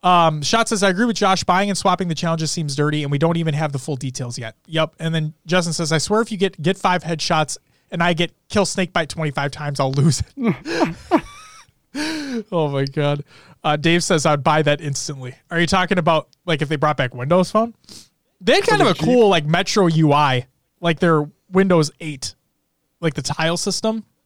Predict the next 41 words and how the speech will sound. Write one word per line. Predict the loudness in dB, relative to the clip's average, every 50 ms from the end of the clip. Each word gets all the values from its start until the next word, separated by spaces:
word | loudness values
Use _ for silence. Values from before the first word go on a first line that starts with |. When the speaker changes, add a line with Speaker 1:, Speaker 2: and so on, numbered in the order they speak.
| _ _
Speaker 1:
It | 0
was | 0 0 0
pretty | 0 0 2 2 2
neat. | 0 -2 -4 -4 _ -2
I'd | -2 0 2
never | 2 2 2 2
buy | 2 4 2 2
a | 2
phone, | 0 -2 -6 -8 -6 -4
but | -2 -2 -2 -2 _ _ _ _ _ _ _ _ _ _ _ _
it's | -12
pretty | -6 -4 -4 -2 -4
neat. | -4 -2
Speaker 2:
I | -2 0
had | 2 2 2
a | 2 2 2 2 2
Speaker 1:
No | 2 2
questions | 2 2 0 0 -2 -2 -2 0
asked. | 0 2
Speaker 2:
one | 2 2
of | 2 4
our | 2 2
friends, | 2 0 0 0 0 0 0 0 -2 -2 -2
uh, | 0 0 0 0 0 0 -2
was | -2 -4 -4 -2
big | -2 0 0 0
on | 0 -2
the | -2 -2
Windows | -2 -2 -2 -2 -4 -4 -6
Phone. | -6 -6 -6 -6 -6 -6
Had | -4 -2 -2 0 0
'em | -2
until | -4 -4 -4 -4 -4
they | -2
went | -4 -4 -4 -4
out. | -6 -6 -8 -14 _ _ _ _ _ _ _ _ _ _ _ _ _ _ _ _ _ -4
Speaker 1:
Really? | 0 4 4 4 4 2 0
Speaker 2:
Yeah. | -2 -4 -4 -6 -12 _ _ _ _ _ _ _ _ _ _ _ _ _ _ _ _ _ _ _ -10
Speaker 1:
There | -6 -6
you | -4 -4
go. | -4 -4 -4 -6 -8